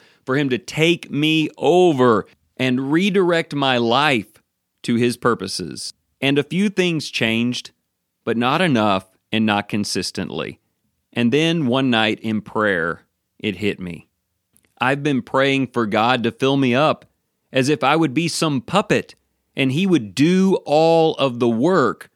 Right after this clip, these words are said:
through me, as if somehow, because I had invited Him in, He would fight all my battles. He won't. He doesn't.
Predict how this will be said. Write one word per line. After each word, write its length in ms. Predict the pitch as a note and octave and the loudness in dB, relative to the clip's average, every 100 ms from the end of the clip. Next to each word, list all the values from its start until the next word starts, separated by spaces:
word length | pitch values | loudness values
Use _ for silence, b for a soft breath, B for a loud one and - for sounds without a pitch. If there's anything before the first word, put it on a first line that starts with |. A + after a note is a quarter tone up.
| _ _ | _ _
through 440 | - E3+ G#3 A#3 | -6 -2 2 2
me, 460 | F3+ B2 F2+ C#2 - _ _ _ _ | 2 2 -2 -8 -18 _ _ _ _
as 200 | C#3 C#3 | -4 -2
if 160 | E3+ - | -4 -4
somehow, 560 | - F3+ E3+ D#3+ D3+ | -4 -2 0 0 0
because 420 | - D3 - F3 | -2 -6 -2 -2
I 120 | D#3+ D3+ | -2 -2
had 160 | D#3 | -2
invited 560 | D3 A#2+ A#2 C#3+ F3 C#3 | 0 0 2 2 0 0
Him 180 | C#3 C3 | 0 0
in, 320 | D#3+ C#3+ G#2 | 0 0 -2
He 140 | D3 | -2
would 200 | D3+ B2 - | -4 -4 -2
fight 260 | F3+ D#3 | 0 0
all 180 | - C3+ | 0 0
my 140 | B2+ | 0
battles. 680 | A#2 B2+ C#3+ G#2+ C2 C2 - - _ _ _ _ _ _ _ | 2 0 2 -2 -4 -8 -12 -14 _ _ _ _ _ _ _
He 140 | D3+ | -4
won't. 360 | D3+ G#2+ A#2 - _ _ _ _ _ _ _ _ | 0 0 0 -4 _ _ _ _ _ _ _ _
He 180 | - D#3 | -6 -4
doesn't. 580 | B2 D#3 C3 G2 - | 0 0 0 -4 -6